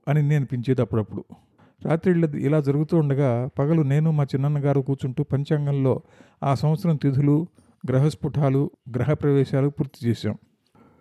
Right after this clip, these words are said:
రోజుకు ఐదు తిథులతో ప్రారంభమైన గణిత వేగం పదిహేను దాకా పెరిగింది ఆ సంవత్సరం నాకు. మా చిన్నన్నగారు, మా నాయనగారు కూర్చుంటే ముప్పై తిథులు అయ్యేవి. మా పెద్దన్నగారు, మా నాయనగారు కూర్చుంటే మాత్రం రోజుకు డెబ్భై తిథులు దాకా అయ్యేవి.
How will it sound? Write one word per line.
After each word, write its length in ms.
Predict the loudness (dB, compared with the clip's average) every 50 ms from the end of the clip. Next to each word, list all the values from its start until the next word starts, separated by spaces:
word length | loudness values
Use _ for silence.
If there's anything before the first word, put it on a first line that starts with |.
| _ _ _ _ _ _ -2
రోజుకు 420 | 2 4 4 4 2 0 0 2
ఐదు 220 | 2 2 2 2
తిథులతో 520 | 0 0 -2 0 2 2 2 2 2 0 0
ప్రారంభమైన 760 | 0 0 0 2 2 2 2 2 2 2 2 2 0 -2 -2
గణిత 200 | -2 -2 -4 -2
వేగం 520 | 0 0 0 2 0 -2 -4 -4 -8 -12 -18 _ _ -20 -20 -20 _ _
పదిహేను 400 | 0 0 2 2 2 0 0 0
దాకా 260 | 0 -2 -2 -2 -2 -2
పెరిగింది 420 | 0 0 0 0 0 -2 -2 -4
ఆ 140 | -2 -2 -4
సంవత్సరం 460 | -2 -2 -4 -6 -4 -4 -2 -2 0
నాకు. 240 | 0 -2 -4 -8 -14 -20 -20 -20 _ _ _ _ -20 -20 -20 -20 _ _ -2
మా 80 | -2
చిన్నన్నగారు, 680 | -2 0 0 0 2 2 2 2 2 2 2 2 0 0
మా 140 | 0 -2 -2
నాయనగారు 460 | 0 0 0 0 2 2 2 2 2
కూర్చుంటే 680 | 0 -2 -4 -4 -4 -4 0 0 0 2 2 0 -2 -4 -8 _ _ _ _ _ _ _ _ _
ముప్పై 300 | -4 -4 0 2 2 2
తిథులు 300 | 2 2 -2 -2 0 2
అయ్యేవి. 340 | 2 2 0 0 -4 -6 -12 -16 _ -20 _ _ _ _ _ _ _ _ _ _ _ _ -4
మా 100 | -4 -2
పెద్దన్నగారు, 600 | -2 -2 -2 0 0 2 2 2 2 2 2 2
మా 140 | 0 0 0
నాయనగారు 440 | 0 0 0 2 2 2 2 2
కూర్చుంటే 340 | 0 -2 -6 -6 -2 -2 -2
మాత్రం 340 | 0 0 -4 -4 -4 -4 0
రోజుకు 320 | 0 0 0 0 0 -2
డెబ్భై 380 | 0 0 -2 -4 -2 0 -2 -2
తిథులు 320 | 0 -2 -2 0 0 0
దాకా 260 | 0 0 -2 -2 -2 -2
అయ్యేవి. 340 | 0 0 -2 -4 -6 -10